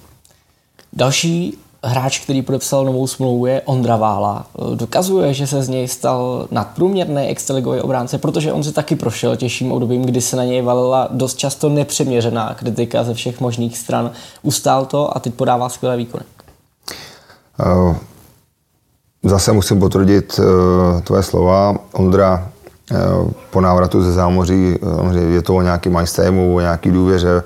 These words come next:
Speaker 2: o nějakých možnostech, ale je to i o těch vašich výkonech. A Ondra na sobě pracoval, eh, prošel si nějakým období i přes to Bčko u nás,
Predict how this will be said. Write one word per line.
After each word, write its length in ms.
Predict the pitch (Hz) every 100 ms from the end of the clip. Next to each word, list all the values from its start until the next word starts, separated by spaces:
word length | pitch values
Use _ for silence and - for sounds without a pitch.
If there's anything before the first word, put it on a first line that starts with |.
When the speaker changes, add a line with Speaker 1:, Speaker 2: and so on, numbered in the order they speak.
| - - -
Speaker 2:
o 40 |
nějakých 480 | 92 85 95 85 -
možnostech, 500 | 90 87 92 85 90 -
ale 160 | 98
je 40 | 95
to 120 | 104
i 160 | 98
o 120 | 92 90
těch 160 | 90
vašich 300 | 95 92 95
výkonech. 440 | 85 76 90 92 - - - - - -
A 320 | 90 87 85
Ondra 440 | 90 90 92 92
na 100 | 92
sobě 260 | - 98 95
pracoval, 720 | 87 87 - 98 98 98 95 - - - _ - 101
eh, 40 | 87 87 87 82 - - - - -
prošel 400 | 92 - 101 95
si 360 | 101 98 95 90
nějakým 320 | 90 95 95
období 340 | 87 95 92 - -
i 40 |
přes 220 | - 92
to 120 | -
Bčko 580 | 87 87 85 - 98 95
u 120 | 95
nás, 360 | 92 92 90